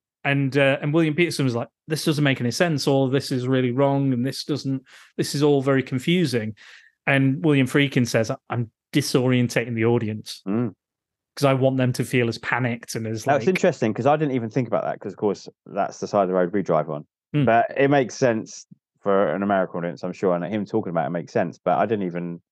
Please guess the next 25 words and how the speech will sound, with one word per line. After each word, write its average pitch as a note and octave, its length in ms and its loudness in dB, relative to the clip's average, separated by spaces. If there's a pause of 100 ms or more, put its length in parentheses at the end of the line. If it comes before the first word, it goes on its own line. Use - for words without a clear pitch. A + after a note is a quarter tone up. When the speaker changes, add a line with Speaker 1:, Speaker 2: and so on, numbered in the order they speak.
(140)
Speaker 1:
Yeah. A#2 200 0
Speaker 2:
when C3+ 100 2
I E3+ 80 4
was C#3+ 160 -2
watching G2+ 340 0
it, F2 60 0
I E2 80 0
didn't F#2 200 -4
think F2+ 140 -8
anything F2 220 -8
of E2+ 120 -2
it. D#2+ 100 -2
Speaker 1:
I F#2+ 80 2
d-, E3+ 120 -2
I, D#3+ 340 0
I D3 120 0
don't A#2 200 -4
drive, A2 360 -4
so C3 120 0
I, B2 120 0
it C3 160 -2
didn't C3+ 180 0
really, A#2 420 0 (240)
and C#3 140 -2
I, C#3 80 2